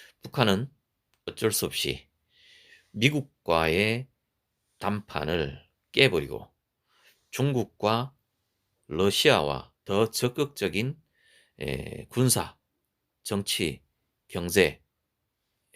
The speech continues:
통합을 시도할 가능성이 훨씬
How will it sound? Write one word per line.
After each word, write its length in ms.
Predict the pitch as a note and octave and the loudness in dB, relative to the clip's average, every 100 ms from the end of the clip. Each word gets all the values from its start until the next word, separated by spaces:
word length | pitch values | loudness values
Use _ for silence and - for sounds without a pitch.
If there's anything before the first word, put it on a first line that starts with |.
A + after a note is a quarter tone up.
| F#2 - | -8 -8
통합을 540 | - B2+ C3+ C#3 C#3 | -2 2 4 4 2
시도할 480 | C#3 - F#2 G2 E2+ | 0 0 -2 -2 -4
가능성이 540 | D2+ D2+ E2 D#2+ C#2+ C2+ | -6 -8 -8 -6 -8 -8
훨씬 360 | C#3+ C#3+ E3+ F#3+ | -4 -2 -2 -4